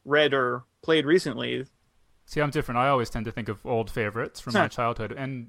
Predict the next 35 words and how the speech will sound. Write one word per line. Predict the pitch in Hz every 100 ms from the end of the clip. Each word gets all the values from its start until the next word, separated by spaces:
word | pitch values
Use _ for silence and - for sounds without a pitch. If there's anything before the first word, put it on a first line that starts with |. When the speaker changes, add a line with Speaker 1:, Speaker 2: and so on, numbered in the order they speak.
| -
Speaker 2:
you | 147
know, | 135
it's, | 123 -
that's | - 165 147
the |
thing, | - 151
you | 127
know, | 113
with | 107
the | 127
Y | 113 110
A | 110 123
stuff | 120 113 101
now, | 104
there's | 101 107
just | 120 -
so | 147 147
much | 120 127 -
of | 110
it. | 101
I, | 107 104 110
you | 117
know, | 107 98 104
I | -
don't | 117 110
even | 107
know | 104
where | 104 104
to | 98
start | 95 - 117 110 -
recommending | 110 107 107 110 101
it. | 98
I | 101
mean, | 104 104
and | 104